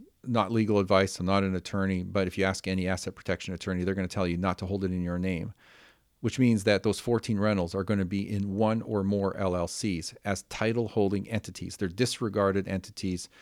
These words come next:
So the income and expenses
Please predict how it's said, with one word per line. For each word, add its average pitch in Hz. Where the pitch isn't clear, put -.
So 101
the 95
income 113
and 101
expenses -